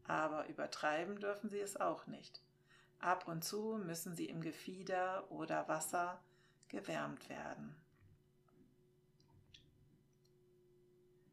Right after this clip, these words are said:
Eisbären, Wale und Robben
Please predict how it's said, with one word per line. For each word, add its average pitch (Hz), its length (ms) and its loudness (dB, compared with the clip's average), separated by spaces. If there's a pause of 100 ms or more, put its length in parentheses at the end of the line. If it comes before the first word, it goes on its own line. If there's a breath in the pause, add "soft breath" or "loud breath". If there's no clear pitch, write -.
Eisbären, 175 840 4
Wale 165 540 6
und - 260 -4
Robben 180 420 2